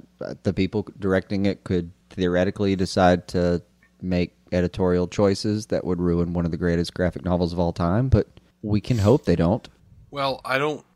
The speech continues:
Speaker 2: I personally don't think that there's anything in the original graphic novel that is so integral that makes it, eh, where it has to be R-rated. Like you pointed out, uh, to me earlier, uh,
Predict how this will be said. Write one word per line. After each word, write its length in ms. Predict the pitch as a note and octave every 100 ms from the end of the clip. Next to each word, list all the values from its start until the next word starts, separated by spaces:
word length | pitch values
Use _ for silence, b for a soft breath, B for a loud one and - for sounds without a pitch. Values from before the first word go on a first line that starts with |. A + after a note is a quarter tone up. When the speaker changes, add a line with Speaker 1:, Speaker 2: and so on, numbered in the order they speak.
| _
Speaker 2:
I 140 | D#3
personally 480 | G3 D3+ D3 C#3 A#2
don't 180 | A2+ A2+
think 220 | A#2+ A2+
that 120 | G#2+ A2
there's 160 | G#2
anything 800 | A2 G#2+ A2+ G#2+ G#2+ G#2 G2 G2+ _
in 460 | - A#2 A2+ A2+ G#2 G2+
the 180 | G#2+ G#2
original 300 | G#2+ G#2+ G#2
graphic 320 | G#2+ - -
novel 360 | G#2 G2+ G#2
that 340 | G2 G2 F#2+ F#2+ - -
is 160 | A2
so 400 | - - A2+ A2
integral 600 | G#2+ G2+ A2 A2 A2 A2 G2+ _ _ _ -
that 200 | A#2 -
makes 600 | G#2 G2+ G2+ G#2 G#2+ -
it, 180 | A#2 A2+ - _
eh, 140 | C3 A#2
where 160 | B2 A2+
it 60 |
has 180 | G2+ G#2+
to 80 | B2
be 140 | G#2+ G#2+
R-rated. 500 | A2+ G#2+ A2 A#2 G#2+
Like 340 | G#2 G2 - B B B B B B
you 120 | A#2
pointed 340 | - B2 A#2 A2
out, 280 | G#2+ G#2
uh, 220 | A2+ G#2+ G#2
to 120 | G#2+
me 260 | G#2+ A2 G#2+
earlier, 640 | A2 A2 G#2+ G2+ G2 G2
uh, 260 | G2 F#2+